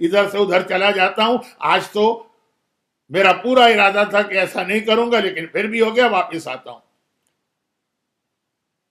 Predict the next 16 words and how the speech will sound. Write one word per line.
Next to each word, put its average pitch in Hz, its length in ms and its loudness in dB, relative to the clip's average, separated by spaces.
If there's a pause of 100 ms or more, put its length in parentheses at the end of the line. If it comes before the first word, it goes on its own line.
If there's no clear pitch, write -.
(220)
तब 226 180 0
ये 262 100 4
चौदह 226 420 4
सौ 262 180 0
साल 226 240 2
पहले 226 340 0
की 247 160 -2
एक 233 140 -2
ऐसी 196 340 -2
हदीस 214 420 0
है 220 140 2
कि 240 140 -6
जिसको 214 320 -4
आज 233 280 2
एक 175 180 -2
बच्चा 214 560 0